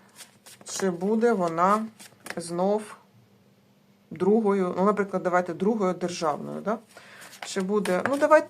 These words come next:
ну, ну, давайте по-чесному. Е, є міста, де, ну, де роз-, розговарюють, е, на русском язикі. Ну, люди намагаються, в основному в них получається, ось як в мене, суржик, да?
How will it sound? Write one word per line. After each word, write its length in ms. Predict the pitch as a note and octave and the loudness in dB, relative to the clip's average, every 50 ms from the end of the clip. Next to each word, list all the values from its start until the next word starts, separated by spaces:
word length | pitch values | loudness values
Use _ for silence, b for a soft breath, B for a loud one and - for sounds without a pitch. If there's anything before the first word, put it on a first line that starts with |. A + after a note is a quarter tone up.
| - | -4
ну, 200 | - G#3+ A#3+ A#3+ - - - | -4 -4 -4 -4 -6 -8 -6
ну, 180 | G3+ A3 A#3+ | -4 -4 0
давайте 340 | A#3 C#4 D4+ F#4 F#4+ F#4 - | 2 4 4 4 4 2 -2
по-чесному. 720 | - G#3+ G#3+ - - D3+ D3 - - D#3+ D#3 D3 D3 D3 - _ | -6 -6 -4 -2 -4 -4 -4 -6 -10 -10 -10 -10 -10 -12 -14 _
Е, 40 | F3 E3 E3 F3 - - - - _ _ _ _ _ _ _ _ | -16 -14 -12 -12 -14 -14 -16 -20 _ _ _ _ _ _ _ _
є 440 | - G3 G3+ A3+ A#3+ A#3 G#3 F3+ - - - _ _ _ _ _ _ _ _ _ _ _ _ - | -6 -4 -2 0 2 2 2 2 0 -4 -10 _ _ _ _ _ _ _ _ _ _ _ _ -4
міста, 580 | G3+ G#3+ A3 G#3+ - - F#3 F3 E3 E3 F#3+ G3 | -2 -2 -2 -2 -2 0 0 0 0 -2 -4 -8
де, 440 | - E3 G3 G3+ G3 F#3 E3+ - - - - - _ _ _ _ - - - - | -8 -4 -2 0 0 0 -2 -2 -6 -10 -16 -20 _ _ _ _ -20 -20 -14 -10
ну, 140 | G3 G3+ F#3+ | -10 -6 -6
де 200 | A3 G3 A3+ A3+ | -4 0 2 2
роз-, 280 | A3 G#3+ G3+ - - F3+ | 2 2 0 -2 -2 -2
розговарюють, 1080 | G3 F#3+ F#3+ G3 F3+ F3+ F3 G3+ A3 A#3+ A#3+ A#3 G#3+ G#3 G3+ G3 F#3+ F#3+ G3 - - | -2 0 2 2 2 4 6 6 6 6 6 4 2 0 -2 -2 -2 -4 -6 -12 -10
е, 180 | - D#3+ D#3 D#3+ B B B B B B | -10 -8 -10 -10 B B B B B B
на 160 | - F3+ F3 E3+ | -2 0 0 2
русском 360 | F#3+ G#3+ G#3 - - G3 F3 | 0 -2 -2 -4 -6 -8 -6
язикі. 500 | D#3+ E3 D#3+ E3+ E3 E3 - - - - - _ _ _ _ _ _ - - - _ - | -6 -8 -10 -12 -14 -16 -16 -16 -18 -18 -18 _ _ _ _ _ _ -20 -20 -20 _ -10
Ну, 340 | - G#3+ A#3+ B3+ B3 A#3 A3 A3 - _ _ _ - - - - - | -8 -6 -4 -2 -2 -4 -4 -8 -14 _ _ _ -18 -16 -14 -12 -8
люди 300 | - F#3+ B3 C#4 C#4 D4 | -6 -4 -4 -4 -4 -2
намагаються, 840 | C#4 C4+ C4 B3+ B3+ B3 A3+ G3 F3 F3+ F3 D#3+ D#3+ D#3+ - - - D#3 | 2 2 4 6 6 6 6 8 6 6 6 4 0 -4 -6 -8 -6 -4
в 40 | |
основному 440 | D#3+ F3+ F3+ - G#3 G#3 A3+ B3 B3 | -4 -4 -4 -4 -2 0 2 2 2
в 40 | A3 | 2
них 220 | G#3 G3+ G3 - | 0 -2 -4 -6
получається, 680 | - - G3 F#3 F#3 F#3 - G#3+ G#3 G3+ G3 G3 - F#3 | -6 -4 -4 -4 -4 -4 0 2 2 2 2 0 -2 -4
ось 180 | F3 F3 F3 - | -4 -4 -4 -4
як 180 | F#3+ F#3+ F#3+ - | -4 -4 -4 -4
в 40 | |
мене, 320 | F3+ F3 E3+ E3 D#3 D3+ D#3+ | -4 -2 -2 -4 -4 -6 -10
суржик, 680 | - - - B3 B3 A3 G3 F#3 F3+ - F3 E3 - | -12 -10 -6 -2 -2 0 0 -2 -4 -6 -10 -10 -4
да? 220 | E3+ G#3+ B3 D#4 | -2 -2 -2 -2